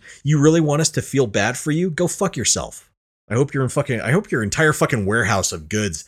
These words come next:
catches on fire and you have no insurance. That's how I feel about you. You're not a retailer. You're a piece of shit.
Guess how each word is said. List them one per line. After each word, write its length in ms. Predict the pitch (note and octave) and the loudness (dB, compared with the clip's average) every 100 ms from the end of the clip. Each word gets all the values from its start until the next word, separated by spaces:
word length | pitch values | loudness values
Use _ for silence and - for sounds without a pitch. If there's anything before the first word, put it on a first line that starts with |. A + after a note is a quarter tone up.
| _ _ - | _ _ -2
catches 300 | D#3 D#3+ C3+ | 2 4 2
on 120 | A#2+ | 0
fire 560 | - A2 G#2 E2+ D#2 - _ _ _ | -2 -2 0 0 -4 -8 _ _ _
and 160 | G#2+ A2 | -4 0
you 80 | G#2 | 2
have 160 | G#2+ | 0
no 180 | F2+ G#2 | 2 2
insurance. 580 | G2 F2+ E2+ C2 - - _ _ _ _ _ _ _ _ | 2 0 -2 -8 -12 -18 _ _ _ _ _ _ _ _
That's 160 | - C3+ | -2 0
how 140 | D3+ | 2
I 60 | B2+ | 2
feel 200 | - B2+ | 2 0
about 240 | F2+ E2 | 0 -4
you. 160 | D2+ C2 _ _ _ _ | -8 -12 _ _ _ _
You're 120 | A2+ | -4
not 140 | A2+ C3 | 0 2
a 40 | |
retailer. 580 | B2 A#2+ A2+ A#2 A2 G#2 _ _ | 2 0 2 0 0 -4 _ _
You're 100 | G#2+ | -4
a 40 | |
piece 220 | G2+ G#2+ - | -2 -2 -2
of 60 | |
shit. 260 | - E2+ | -2 -8